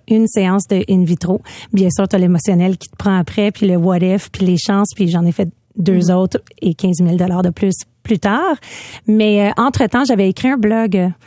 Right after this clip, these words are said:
Speaker 1: parce que je m'étais pas ouvert à personne encore sur le fait que je faisais ça. Fait que je le faisais toute seule. Fait que j'avais blogué tout le long.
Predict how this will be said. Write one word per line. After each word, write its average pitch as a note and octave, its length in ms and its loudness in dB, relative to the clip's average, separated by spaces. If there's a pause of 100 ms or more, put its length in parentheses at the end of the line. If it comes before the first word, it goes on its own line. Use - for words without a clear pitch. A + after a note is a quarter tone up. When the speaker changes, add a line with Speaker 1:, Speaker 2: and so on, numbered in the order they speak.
(260)
Speaker 1:
parce F#3+ 200 -2
que F#3 140 0
je F3 140 0
m'étais F#3 260 2
pas A#3 140 -2
ouvert G#3+ 500 0
à F3 80 0
personne G#3+ 540 -2
encore G3+ 340 0
sur G3 160 -2
le F3+ 100 2
fait G3 160 -2
que F#3+ 140 -4
je - 140 -6
faisais F3 240 0
ça. D4+ 200 -4
Fait - 140 -6
que E3 60 -4
je F#3+ 80 0
le F3 80 2
faisais F3+ 240 0
toute F3+ 100 -4
seule. C#4+ 240 -2
Fait - 80 -4
que G3+ 80 0
j'avais F3+ 160 2
blogué F#3 380 0
tout - 160 -4
le F#3+ 60 2
long. G#3 180 0